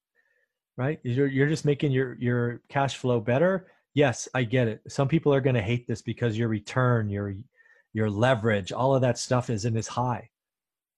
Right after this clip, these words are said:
I'm not that guy. I'm not gonna be here telling you to build a house of cards with a s-, shaky foundation.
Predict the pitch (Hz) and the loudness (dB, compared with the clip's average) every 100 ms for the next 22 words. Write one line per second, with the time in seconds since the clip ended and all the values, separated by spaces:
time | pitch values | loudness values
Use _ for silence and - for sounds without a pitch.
0 | - 139 156 160 151 151 127 135 113 98 | -4 0 2 2 2 0 -2 -6 -8 -12
1 | - 131 156 151 147 135 135 143 131 127 | -6 -2 -2 0 0 2 2 4 2 0
2 | _ - 127 123 123 107 120 120 113 120 | _ -2 0 2 2 0 0 0 0 0
3 | 120 120 - 113 110 - 113 110 - - | -2 -6 -4 -4 -4 -6 -10 -10 -12 -16
4 | - 123 117 120 - 120 127 143 143 123 | -8 -4 -4 -6 -4 -4 -2 -2 -6 -12